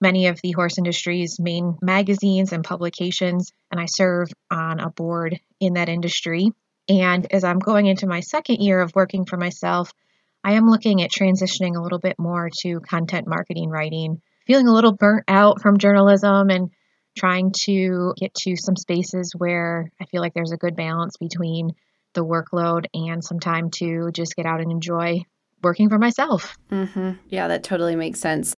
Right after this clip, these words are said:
Speaker 2: I think we should circle back to that burnout in a little bit. But before we do that, will you tell me a little bit about what you did before freelancing in your full-time jobs, what kind of tasks you were in charge of,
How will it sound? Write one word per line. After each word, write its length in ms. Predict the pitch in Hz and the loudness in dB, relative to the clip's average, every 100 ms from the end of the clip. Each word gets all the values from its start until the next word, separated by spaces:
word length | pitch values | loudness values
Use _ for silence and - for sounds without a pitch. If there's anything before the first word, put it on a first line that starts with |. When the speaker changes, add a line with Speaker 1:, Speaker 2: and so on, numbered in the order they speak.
| - | -6
Speaker 2:
I 80 | 180 | -4
think 180 | 170 170 | -2 -2
we 60 | |
should 200 | 180 175 | -4 -4
circle 260 | - 170 175 | -4 -2 2
back 220 | 170 165 | 2 2
to 100 | 170 | 0
that 220 | 160 - | 0 0
burnout 440 | - 160 165 160 160 | 0 2 2 0 0
in 80 | |
a 80 | 165 | 0
little 240 | 160 165 160 | 2 0 2
bit. 240 | 160 160 | 2 2
But 160 | 185 190 | -2 -4
before 360 | 190 - 208 | -6 2 2
we 140 | 233 233 | 4 2
do 160 | 185 | 2
that, 340 | 175 170 165 - - - | 2 2 0 -4 -20 -2
will 100 | 233 | 2
you 120 | 240 | 2
tell 220 | 240 226 | 2 0
me 180 | 233 247 | 2 2
a 80 | - | 2
little 260 | 196 196 190 | 2 2 2
bit 280 | 185 180 - | 2 0 -2
about 320 | 180 170 - | 0 0 2
what 200 | 165 - | 0 -2
you 80 | 165 | -4
did 340 | 165 156 156 - - | -4 -4 -6 -14 -4
before 540 | 175 170 147 143 139 - _ | -4 -2 -2 0 -2 -6 _
freelancing 640 | - 226 226 233 262 277 - | -6 -6 -4 -6 -4 -2 -2
in 80 | |
your 120 | 180 165 | -2 -2
full-time 340 | 165 170 165 | -4 -2 -4
jobs, 300 | 160 156 156 | 0 -2 -2
what 160 | 160 - | -4 -4
kind 180 | 156 | -4
of 100 | 147 | -6
tasks 400 | 151 180 165 - | -2 0 0 0
you 100 | 170 | -4
were 100 | 160 | -2
in 100 | 151 | -2
charge 320 | 147 147 147 151 | -2 -2 0 2
of, 340 | 147 147 | 2 0